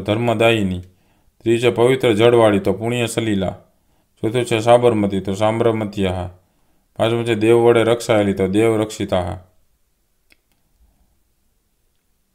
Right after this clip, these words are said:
છઠ્ઠો પ્રશ્ન છે, નીચેના સંસ્કૃત શબ્દોના સાચા સમાનાર્થી શબ્દો તેની આપેલા સામેના વિકલ્પમાંથી શોધીને લખવાનું છે. તો પહેલું છે સૂર્યતનિયા, તો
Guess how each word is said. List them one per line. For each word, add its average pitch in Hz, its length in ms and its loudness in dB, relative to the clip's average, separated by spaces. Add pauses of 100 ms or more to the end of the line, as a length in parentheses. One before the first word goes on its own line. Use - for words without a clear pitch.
(120)
છઠ્ઠો 123 260 0
પ્રશ્ન 120 340 -2
છે, 120 80 0
નીચેના 120 400 0
સંસ્કૃત 120 340 -4
શબ્દોના 117 420 0
સાચા 117 280 0
સમાનાર્થી 120 420 -4
શબ્દો 117 220 -2
તેની 113 240 -4
આપેલા 107 380 -2
સામેના 107 400 -2
વિકલ્પમાંથી 104 540 -6
શોધીને 98 340 -4 (540)
લખવાનું 110 460 2
છે. 92 100 -2
તો 90 140 -8
પહેલું 117 380 -2
છે 117 80 0
સૂર્યતનિયા, 117 800 -2
તો 101 60 -4